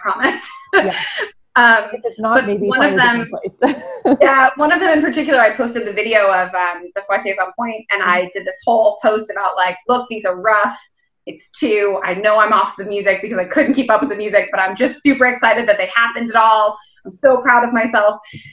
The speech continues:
Speaker 1: Um, and one of my friends commented, and she said, "This is, this is about as good as I was on flat when we were doing this really seriously," <laughs> which I think is wrong. She's totally underestimating
Speaker 2: Right.
Speaker 1: it. But it was a really interesting perspective for me to go,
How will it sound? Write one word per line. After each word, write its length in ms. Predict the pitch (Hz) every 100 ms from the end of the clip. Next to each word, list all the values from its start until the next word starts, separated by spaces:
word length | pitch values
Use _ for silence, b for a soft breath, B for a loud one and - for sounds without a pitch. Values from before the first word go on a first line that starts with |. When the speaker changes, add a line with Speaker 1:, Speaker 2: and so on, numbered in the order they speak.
| B 220
Speaker 1:
Um, 320 | 220 214 208
and 100 | 247
one 100 | 269
of 40 | 262
my 80 |
friends 240 | 277 254 240
commented, 360 | 233 262 240
and 120 | 208 214
she 180 | 226
said, 280 | 226 202 196
"This 220 | 240 240 311
is, 360 | 269 247 240 240 _ _ _ _
this 100 | 262
is 100 | 349
about 300 | 381 262 262
as 80 | 262
good 160 | - 247
as 80 | 240
I 140 | 220
was 200 | 233 240
on 160 | 214 -
flat 440 | 277 330 233 -
when 100 | 240
we 100 | 254
were 140 | 254
doing 240 | 233 262 269
this 160 | 247
really 260 | 233 240 -
seriously," 680 | 277 294 285 - 247 320 320
<laughs> 880 | - - - - _ - 1077 1017 -
which 140 | 381 415
I 100 | 392
think 220 | 440 427
is 140 | 277
wrong. 440 | 262 311 226 196 254
She's 280 | 285 247 -
totally 420 | - 330 349 302
underestimating 760 | 269 269 240 - 277 220 180 202
Speaker 2:
Right. 120 | 196
Speaker 1:
it. 80 | 196 _ - _ 330 330 _ -
But 140 | 294
it 120 | 294
was 160 | 285 285
a 100 | 294
really 260 | 285 311 277
interesting 340 | 277 330 285
perspective 500 | 262 277 269 269 247
for 120 | 254
me 100 | 240
to 100 | 240
go, 600 | 233 220 214 208 208 208